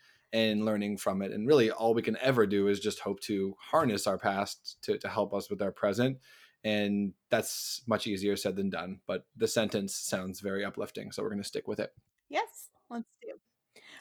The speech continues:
Speaker 2: I said
Speaker 1: Yes,
Speaker 2: just
Speaker 1: let's.
Speaker 2: went, "Let's do. Let's
Speaker 1: <laughs> Let's.
Speaker 2: do." You know,
Speaker 1: Yes.
Speaker 2: I haven't, I haven't really let out, uh, uh, Allisonism in a while. That was a combination of "Let's do it" and,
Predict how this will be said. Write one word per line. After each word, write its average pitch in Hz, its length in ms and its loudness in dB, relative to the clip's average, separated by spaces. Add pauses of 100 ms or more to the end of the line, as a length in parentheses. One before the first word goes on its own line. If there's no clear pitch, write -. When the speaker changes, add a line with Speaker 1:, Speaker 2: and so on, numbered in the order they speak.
Speaker 2:
I 262 40 2
said 285 140 8
Speaker 1:
Yes, 220 200 6
Speaker 2:
just 233 100 2
Speaker 1:
let's. 226 220 6
Speaker 2:
went, - 80 -14 (100)
"Let's 339 460 6
do. 196 500 0 (300)
Let's 339 440 4
Speaker 1:
<laughs> - 80 -2
Let's. 196 140 4
Speaker 2:
do." - 20 -
You 190 680 0
know, 453 160 8
Speaker 1:
Yes. - 180 8
Speaker 2:
I 539 220 4
haven't, 453 240 -4
I 302 60 4
haven't 392 460 4 (120)
really 285 160 6
let 220 300 2
out, 190 500 4 (160)
uh, 190 680 0 (400)
uh, 214 260 2
Allisonism 196 760 0
in 175 60 -4
a 175 80 -2
while. 175 400 -2
That 226 180 4
was 240 80 -4
a 247 60 -2
combination 240 680 -2
of 196 520 0
"Let's 202 280 0
do 214 260 4
it" 262 280 2 (180)
and, 208 760 -2